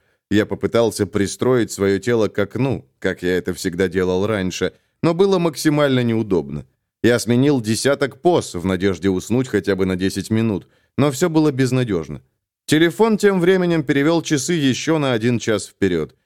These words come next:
Он просто хотел, чтобы быстрее рассвело и мне стало полегче. Именно на третий день я начал общаться с предметами.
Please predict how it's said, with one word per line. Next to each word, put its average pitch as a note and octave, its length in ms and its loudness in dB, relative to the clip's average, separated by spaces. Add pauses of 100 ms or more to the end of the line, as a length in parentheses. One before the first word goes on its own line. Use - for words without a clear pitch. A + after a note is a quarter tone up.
(180)
Он G#2+ 180 2
просто A2 320 -2
хотел, C3+ 340 0
чтобы G2 320 -2
быстрее A2 540 0
рассвело A2 640 -2
и G#2 60 2
мне G2 200 -2
стало G2 320 -2
полегче. A2 640 -4 (520)
Именно G3 400 4
на F#3+ 120 2
третий F3+ 340 2
день D#3 260 2
я A2 100 0
начал F#2+ 320 -2
общаться G2 460 -2
с G2 80 -4
предметами. G2+ 800 -2